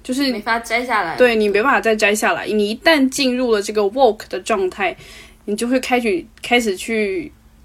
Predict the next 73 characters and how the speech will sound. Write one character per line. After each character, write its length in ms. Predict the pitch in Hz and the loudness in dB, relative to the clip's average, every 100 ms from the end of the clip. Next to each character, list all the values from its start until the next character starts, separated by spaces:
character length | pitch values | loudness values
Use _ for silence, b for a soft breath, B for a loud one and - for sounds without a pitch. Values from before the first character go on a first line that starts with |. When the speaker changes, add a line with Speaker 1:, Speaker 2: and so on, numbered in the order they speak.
| - - | -14 -8
Speaker 1:
从 260 | - 208 | -2 0
你 140 | 214 180 | 0 0
自 160 | 220 | 0
己 120 | 202 | 0
的 60 | 190 | 0
立 160 | 208 202 | 0 -4
场 300 | 185 170 180 | -6 -8 -6
开 140 | 208 | -6
始 80 | 190 | -6
去 180 | 202 196 | -6 -6
想 260 | - - - | -6 -8 -8
很 140 | 190 | -4
多 100 | 180 | -2
别 140 | 175 175 | -2 -4
的 100 | 160 | -6
事 160 | - | -10
情， 240 | - - 214 | -12 -14 -14
我 80 | 190 | -12
觉 100 | 185 | -8
得 60 | 170 | -6
就 100 | 185 | -6
是 80 | 170 | -8
这 120 | 170 | -10
样。 80 | - b b | -14 b b
但 80 | 403 | 4
我 120 | 370 | 4
觉 120 | 214 220 | 6 6
得 220 | 320 339 B | 6 2 B
很 160 | - 220 | -4 2
多 100 | 277 | 4
时 240 | 359 190 | 4 2
候 220 | 208 285 202 | 4 6 6
啊， 100 | 175 | 4
就 160 | 277 | 0
你 80 | 220 | -2
刚 160 | 214 220 | 2 4
刚 120 | 247 | 4
讲 200 | 240 - | 2 2
这 120 | 220 | 0
个 200 | 208 196 B B B B - | 2 0 B B B B -4
理 260 | 226 208 180 | 0 0 2
工 340 | 247 277 262 | 4 4 4
男 300 | 190 175 202 | 2 0 -2
这 120 | 226 | 0
个 120 | 208 | 0
人 180 | 185 165 | 0 -2
设， 260 | 185 196 165 | -4 -4 -2
不 140 | 240 | 2
是， 240 | 285 320 - - | 6 4 2 -4
就 100 | 269 | -2
听 180 | 269 262 | 4 6
起 80 | 233 | 6
来 60 | |
有 140 | 240 208 | 6 6
点 340 | 196 170 - - | 4 2 -4 -10
sexist， 600 | - 220 - 160 - - b b b | 0 0 0 -6 -6 -8 b b b
但 140 | 240 | 0
是 60 | 240 | 2
就 100 | 240 | 0
是 80 | 226 | 2
这 180 | 277 | 2
个， 80 | 220 | 2
这 120 | - 269 | 4 4
样 160 | 226 | 6
的 80 | 208 | 2
一 260 | - 170 202 | -4 -8 0
个 160 | 208 | 2
人 200 | 190 175 | 4 2
设， 260 | - 214 190 | 2 2 2
我 80 | 196 | 2
会 160 | 277 | 0
觉 160 | 196 | 2
得 80 | 214 | 2